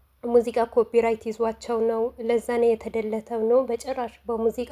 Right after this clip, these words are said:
ሰበብ አታርጉ ማለት ነው። ይሄ የራሳችሁን ማግነን፣ ራሳቸውን ራስ ወዳጅ ስለሆኑ፣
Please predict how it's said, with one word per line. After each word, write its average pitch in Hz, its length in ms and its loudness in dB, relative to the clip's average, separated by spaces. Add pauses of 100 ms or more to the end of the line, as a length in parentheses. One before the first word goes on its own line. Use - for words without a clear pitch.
(120)
ሰበብ 240 380 2
አታርጉ 226 540 -4 (100)
ማለት 220 340 -6
ነው። 214 140 -6 (340)
ይሄ 247 160 6 (160)
የራሳችሁን 226 800 0
ማግነን፣ 202 580 -2
ራሳቸውን 220 600 -2 (420)
ራስ 240 300 4
ወዳጅ 220 420 -2
ስለሆኑ፣ 220 540 -4